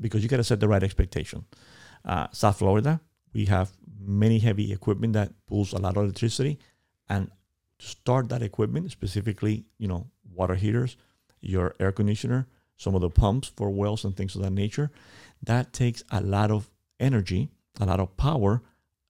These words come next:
We call that a burst of power to turn those motors on. And in order to back that up with battery, you have to size it correctly.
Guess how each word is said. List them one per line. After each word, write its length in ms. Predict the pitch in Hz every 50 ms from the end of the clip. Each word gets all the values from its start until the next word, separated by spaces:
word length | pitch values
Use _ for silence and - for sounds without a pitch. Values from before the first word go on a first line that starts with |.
| _ -
We 160 | 107 101 107
call 180 | - - 104 101
that 120 | 98 101 98
a 80 | 95
burst 380 | 90 95 - 131 143 147 - -
of 140 | 110 95 -
power 400 | - 104 92 95 95 110 - - _ _ _ -
to 100 | 113 95
turn 220 | - - 98 101
those 180 | 101 98 95 -
motors 360 | - 110 104 95 90 92 92
on. 220 | 95 80 71 - - _ _ _ _ _ _ _ _ - - - - - - _ -
And 220 | - 98 98 95 80
in 140 | - 101 101
order 180 | 104 107 107
to 100 | 101 104 92
back 200 | 92 104 104 -
that 140 | 107 101
up 120 | 101 95 -
with 280 | 98 95 98 92 - -
battery, 560 | - 98 110 147 160 135 101 98 101 107 139 -
you 100 | - 107
have 80 | 98 95
to 60 | -
size 280 | 92 - - 90 98 -
it 120 | 104 101 -
correctly. 480 | - 90 87 80 71 - - - -